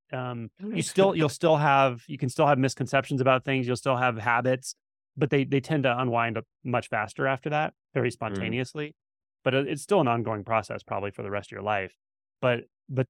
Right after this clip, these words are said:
Speaker 1: but interacting with that person feels quite different for me, at least.
Speaker 2: Yeah.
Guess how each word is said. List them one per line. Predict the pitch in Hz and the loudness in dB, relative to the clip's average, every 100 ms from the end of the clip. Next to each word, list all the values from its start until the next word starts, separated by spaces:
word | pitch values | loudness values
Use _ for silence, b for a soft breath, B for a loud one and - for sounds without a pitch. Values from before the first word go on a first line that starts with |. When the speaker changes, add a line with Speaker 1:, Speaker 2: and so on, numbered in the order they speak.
| _ 143 | _ -4
Speaker 1:
but | 143 | 2
interacting | 175 151 139 143 135 | 6 6 4 2 -2
with | 127 120 | -2 -4
that | 113 | -6
person | 127 110 110 | -6 -8 -8
feels | 107 107 - | -8 -10 -8
quite | - - | -10 -10
different | - - - _ _ _ - | -16 -18 -20 _ _ _ -10
for | 101 | -8
me, | 101 | -8
at | - | -10
least. | 117 117 - _ _ _ _ _ _ - | -14 -14 -18 _ _ _ _ _ _ -4
Speaker 2:
Yeah. | 110 120 110 | 0 2 0